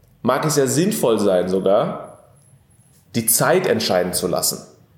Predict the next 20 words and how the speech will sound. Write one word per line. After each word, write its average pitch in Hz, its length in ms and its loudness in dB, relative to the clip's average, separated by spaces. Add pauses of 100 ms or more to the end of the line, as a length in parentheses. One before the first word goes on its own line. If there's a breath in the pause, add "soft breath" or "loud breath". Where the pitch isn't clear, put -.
(160)
Einfach 147 220 0
zu 170 160 -2
warten 131 340 -2
und 113 100 -2
zu - 80 -4
sagen, 107 320 2
hey, 131 540 -2
die 107 100 -8
Zeit 131 320 0
gibt 127 140 -6
mir 120 80 0
die 107 120 2
Antwort. 92 480 -2 (300 loud breath)
Gerade 147 500 0
in 156 140 2
sozialen 139 680 0
Dingen, 101 180 0
gerade 120 400 2
in 131 180 0
emotionalen, 110 800 0